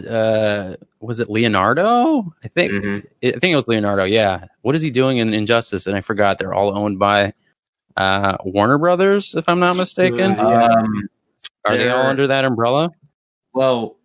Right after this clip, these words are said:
Speaker 2: the Turtles are under Nickelodeon,
Speaker 3: Ah.
Speaker 2: and that might be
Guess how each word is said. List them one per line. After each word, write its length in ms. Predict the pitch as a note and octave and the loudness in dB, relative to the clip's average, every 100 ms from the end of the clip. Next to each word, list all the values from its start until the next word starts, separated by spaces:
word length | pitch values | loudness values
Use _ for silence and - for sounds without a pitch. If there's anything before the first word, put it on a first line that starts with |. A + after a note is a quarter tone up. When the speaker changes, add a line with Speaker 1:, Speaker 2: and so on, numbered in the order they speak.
| _ _ | _ _
Speaker 2:
the 1120 | A2+ A#2+ A#2 A2+ A2 G#2 G2+ F#2+ F#2 E2 D2+ - | -2 2 4 6 4 4 4 2 2 -2 -4 -2
Turtles 400 | D3+ D#3 D#3+ B2 | 0 2 2 2
are 100 | A2 | 2
under 220 | A2 G2 | 4 2
Nickelodeon, 1200 | F#2+ A2 G2+ E2 F2 F2+ G2 F2 D#2+ D#2 D#2+ D#2+ | 2 0 0 -2 0 0 0 0 -2 -2 -6 -8
Speaker 3:
Ah. 100 | A2 A2 | -6 -4
Speaker 2:
and 180 | E2+ | -4
that 300 | F2 F2+ - | -2 -4 -4
might 380 | E2 F2+ F2+ E2+ - | -10 -6 -4 -4 -8
be 480 | F2+ E2+ E2 D#2+ | -6 -4 -4 -6